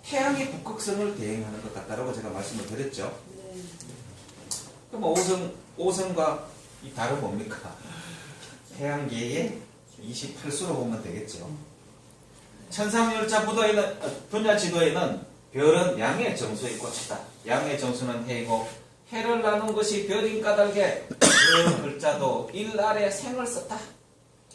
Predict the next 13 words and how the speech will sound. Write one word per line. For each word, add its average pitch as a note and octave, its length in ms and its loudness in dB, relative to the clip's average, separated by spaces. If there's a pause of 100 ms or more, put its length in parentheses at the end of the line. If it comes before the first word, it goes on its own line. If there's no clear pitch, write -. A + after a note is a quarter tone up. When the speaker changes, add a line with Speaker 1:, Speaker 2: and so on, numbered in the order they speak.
(240)
Speaker 1:
성명에 B3 680 4
별은 B3+ 500 8 (160)
양의 D4 380 10
정수가 F3 480 2
나누어 C#3 380 2
흩어진 A3 440 -2
것이니 G#3 440 0 (460)
하늘에 A#2 480 2
퍼져 G3 380 0
있는 F#3+ 260 -6
것이라고 F#3 520 -4
했다. F#3 320 -2 (520)
그러면은 F3+ 640 0